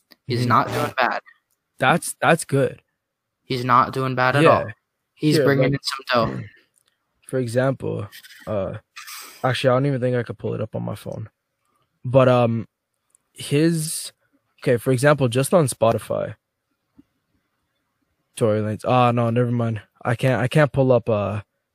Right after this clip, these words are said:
Speaker 2: like, the actual streams on the track.
Speaker 1: Yeah, it doesn't, Spotify doesn't do that. It makes me a bit
Speaker 2: I
Speaker 1: mad.
Speaker 2: don't know.
Speaker 1: I'm, I'm
Speaker 2: Um,
Speaker 1: into looking at, like, all the numbers that are
Speaker 2: Yeah. So ten thousand s-, or ten, not ten thousand, ten million streams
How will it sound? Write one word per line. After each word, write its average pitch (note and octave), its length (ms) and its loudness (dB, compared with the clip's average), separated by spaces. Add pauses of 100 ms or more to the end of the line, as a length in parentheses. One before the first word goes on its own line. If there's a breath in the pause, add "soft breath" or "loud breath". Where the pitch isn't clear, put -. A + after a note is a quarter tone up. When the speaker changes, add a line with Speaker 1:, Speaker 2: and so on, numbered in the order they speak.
(400)
Speaker 2:
like, A#2 160 0
the A#2 80 0
actual A#2+ 360 0
streams B2 720 -2 (200)
on B2+ 180 -2
the B2+ 60 -2
track. E3 120 4
Speaker 1:
Yeah, D3+ 240 6 (160)
it D#3 140 -6
doesn't, E3+ 400 2
Spotify F#3 440 4
doesn't D3 240 2
do C#3 120 -4
that. A#2+ 140 -4
It A#2 60 -8
makes B2+ 200 -10
me D3 100 -6
a B2 40 -6
bit A#2+ 140 -4
Speaker 2:
I A#2+ 100 2
Speaker 1:
mad. A#2 160 0
Speaker 2:
don't D3 80 -4
know. A2+ 140 -8 (540 loud breath)
Speaker 1:
I'm, D3+ 180 4
I'm F3 160 6
Speaker 2:
Um, F#3+ 80 6
Speaker 1:
into G3 220 4
looking C3+ 300 -6
at, B2 160 -4
like, A#2 200 -10
all A#2 120 -4
the A#2 80 -8
numbers A2 400 -8
that - 140 2
are - 20 8 (260)
Speaker 2:
Yeah. A2 60 -6 (680)
So C#3 360 4 (600)
ten D3+ 300 4
thousand C#3+ 440 6
s-, - 220 -6
or C3+ 160 4
ten, - 240 -4
not A#2 140 -6
ten A#2 160 -8
thousand, G#2+ 280 -10 (520)
ten E3 420 2
million B2+ 420 0
streams B2+ 720 -6